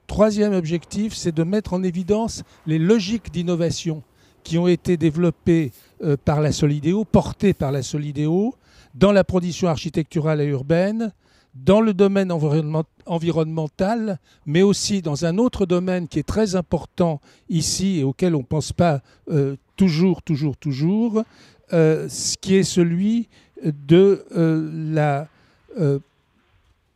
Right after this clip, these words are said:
l'accessibilité universelle, c'est plusieurs domaines, excusez-moi,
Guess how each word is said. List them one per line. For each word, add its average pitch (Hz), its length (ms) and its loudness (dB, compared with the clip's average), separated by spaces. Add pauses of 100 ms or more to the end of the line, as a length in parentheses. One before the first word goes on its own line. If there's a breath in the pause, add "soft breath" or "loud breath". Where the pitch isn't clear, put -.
(540)
l'accessibilité 185 920 0
universelle, 165 720 -4
c'est 143 200 -8
plusieurs 170 420 0
domaines, 147 320 -2
excusez-moi, 143 580 -8